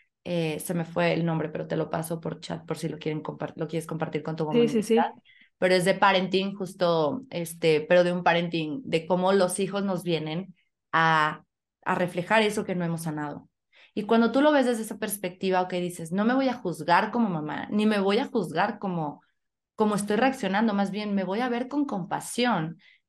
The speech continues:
Speaker 1: donde todavía tengo trabajo pendiente, donde
Speaker 2: Justo.
Speaker 1: todavía tengo que sanar". Y sí, te digo, el,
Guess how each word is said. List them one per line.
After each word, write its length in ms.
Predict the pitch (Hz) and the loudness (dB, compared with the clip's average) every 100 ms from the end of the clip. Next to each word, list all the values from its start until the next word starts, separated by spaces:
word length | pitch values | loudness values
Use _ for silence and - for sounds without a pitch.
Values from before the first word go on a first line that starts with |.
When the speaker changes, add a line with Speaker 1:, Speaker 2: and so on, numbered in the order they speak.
| - | -2
Speaker 1:
donde 340 | 226 254 269 | 2 4 4
todavía 560 | 269 262 240 240 226 226 | 2 2 4 2 0 -2
tengo 260 | 202 196 | -6 -6
trabajo 420 | 190 170 165 165 165 | -2 -2 -2 -6 -6
pendiente, 560 | 160 160 156 160 - _ _ _ _ _ _ | -4 -4 -6 -10 -18 _ _ _ _ _ _
donde 400 | 170 202 202 208 | 0 2 4 2
Speaker 2:
Justo. 80 | 208 | 2
Speaker 1:
todavía 380 | 196 185 180 180 | 0 0 0 -2
tengo 300 | 175 170 165 | -4 -4 -6
que 120 | 165 | -4
sanar". 400 | - 160 160 156 - _ - - - _ | -4 -4 -6 -8 -16 _ -20 -20 -20 _
Y 120 | 262 | -2
sí, 260 | 262 539 - | 2 0 2
te 100 | 208 | 2
digo, 160 | 240 | 4
el, 220 | 165 156 | 2 0